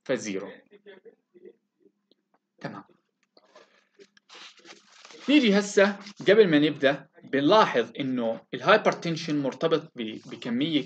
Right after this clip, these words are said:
بعلاقة كبيرة مع البروتينيوريا. يعني لما أسوي يورين أناليسيس بيطلع في عنا بروتين في اليورين. في هاي الحالة لازم أسوي غير إنه أسوي، آه، مونيتورينج للبلد بريشر عن طريق سفنجومانوميتر، لازم أسوي بروتينيوريا ديتكشن.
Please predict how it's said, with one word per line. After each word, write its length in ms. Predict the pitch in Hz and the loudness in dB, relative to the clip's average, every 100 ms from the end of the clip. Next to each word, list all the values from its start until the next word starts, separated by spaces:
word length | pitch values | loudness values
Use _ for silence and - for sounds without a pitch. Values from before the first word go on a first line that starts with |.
| - | -6
بعلاقة 800 | 139 107 107 151 - 127 - _ - | -10 -6 0 0 0 -6 -8 _ -20
كبيرة 420 | - 196 175 123 | -8 2 4 6
مع 220 | 120 113 | 2 0
البروتينيوريا. 840 | 113 113 127 110 120 110 98 90 - - - | -2 -6 -10 -6 -4 -4 -4 -8 -12 -14 -10
يعني 160 | 107 113 | -6 -6
لما 160 | 120 | -4
أسوي 360 | 123 156 160 143 | -6 -4 -2 0
يورين 240 | 139 143 | 0 -2
أناليسيس 640 | 135 139 147 160 196 - _ _ _ _ | -2 -2 -2 -4 -6 -6 _ _ _ _
بيطلع 340 | 156 165 151 | -4 0 -2
في 140 | 135 143 | -2 -4
عنا 140 | 143 | -6
بروتين 380 | 135 123 - 131 | -6 -10 -8 -10
في 140 | 127 | -10
اليورين. 320 | 104 101 92 85 _ _ - _ _ _ _ _ | -8 -6 -6 -10 _ _ -20 _ _ _ _ _
في 100 | 131 | 0
هاي 180 | 247 | 4
الحالة 340 | 254 165 170 160 | 4 4 0 4
لازم 340 | 170 185 175 165 | 2 0 -6 -10
أسوي 440 | 151 139 117 110 | -6 -4 -4 -8
غير 640 | - 120 143 208 185 - | -12 -6 2 4 4 0
إنه 300 | 131 113 120 | -8 -10 -10
أسوي، 500 | 135 - 143 117 98 - _ _ - | -12 -2 0 0 -10 -14 _ _ -8
آه، 160 | 131 110 | -6 -4
مونيتورينج 640 | 117 135 160 165 131 113 | -4 -2 4 4 4 -2
للبلد 420 | 113 110 135 143 | -6 -6 -6 -6
بريشر 360 | - 143 - 104 | -6 -6 -6 -8
عن 140 | 104 | -8
طريق 220 | 110 127 | -6 -8
سفنجومانوميتر، 840 | - - 151 147 143 143 139 143 147 | -8 -10 -8 -2 -2 -2 -4 -6 -4
لازم 340 | 143 156 139 | -4 -6 -8
أسوي 500 | 135 - 127 127 135 _ _ _ _ | -12 -10 -6 -6 -8 _ _ _ _
بروتينيوريا 600 | 214 220 247 320 240 104 | -4 -2 0 2 4 2
ديتكشن. 600 | - - 285 - - 95 | 2 -4 -6 -6 -8 -10